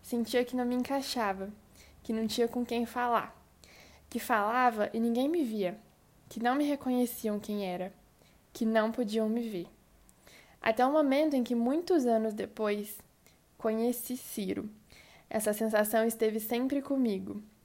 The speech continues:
não se encaixar, não ter um lugar. Então, gente, né, um momento, assim, pesado, dramático do livro, mas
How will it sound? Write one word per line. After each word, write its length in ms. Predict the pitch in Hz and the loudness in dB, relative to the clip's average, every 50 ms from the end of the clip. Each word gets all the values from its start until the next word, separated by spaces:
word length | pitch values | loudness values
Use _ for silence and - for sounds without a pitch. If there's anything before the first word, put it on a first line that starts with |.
| - | -10
não 320 | - 214 214 214 208 220 240 | -6 -2 0 2 2 2 0
se 160 | 233 - - | -2 -2 -6
encaixar, 720 | 240 233 - 226 233 240 233 - - - 220 196 - - - _ _ _ _ - - - - _ _ _ | -6 -6 -4 -4 -6 -6 -6 -6 -6 -6 -6 -6 -8 -8 -12 _ _ _ _ -20 -20 -20 -20 _ _ _
não 300 | - 226 233 220 240 247 | -6 2 2 4 4 2
ter 200 | 240 - 240 220 | 0 0 0 0
um 100 | 208 208 | 0 0
lugar. 600 | 208 208 214 214 208 202 214 - - - - - - _ _ _ _ _ _ _ _ _ _ _ _ _ _ _ _ _ _ _ _ _ _ _ _ _ _ _ _ _ - _ _ _ _ _ _ _ _ _ _ - - - - - - - - - - - - | 0 0 0 0 0 -2 -4 -6 -6 -6 -8 -16 -20 _ _ _ _ _ _ _ _ _ _ _ _ _ _ _ _ _ _ _ _ _ _ _ _ _ _ _ _ _ -20 _ _ _ _ _ _ _ _ _ _ -20 -20 -20 -20 -20 -20 -20 -20 -20 -20 -12 -4
Então, 400 | 233 240 254 240 - 220 214 208 | -2 0 0 0 0 0 0 0
gente, 500 | 208 220 214 208 202 196 202 - 214 208 | 0 0 0 0 0 -2 -4 -4 -4 -4
né, 320 | 202 202 214 247 277 294 269 | -2 0 0 0 0 0 0
um 80 | 240 | 0
momento, 420 | 220 214 214 208 208 208 214 214 220 | 0 0 0 0 0 0 0 0 -2
assim, 480 | 214 214 - - 208 208 202 202 202 208 | -4 -4 -4 -4 -4 -2 -2 -4 -6 -6
pesado, 640 | - 214 208 208 220 214 208 220 247 269 254 254 240 | -4 -4 -4 0 0 0 0 2 0 0 0 0 -2
dramático 720 | 226 226 220 220 220 214 208 208 226 226 - - - 233 220 | 0 0 0 0 0 0 2 0 0 -2 -2 -6 -4 -2 0
do 160 | 214 214 208 | 0 0 0
livro, 460 | 202 202 208 208 220 233 285 285 - - | 0 0 -2 -2 -2 -2 -2 -4 -4 -6
mas 720 | - 220 220 214 214 214 208 208 208 214 220 214 214 - | -8 -4 -2 0 0 2 2 2 0 0 -2 -2 -6 -10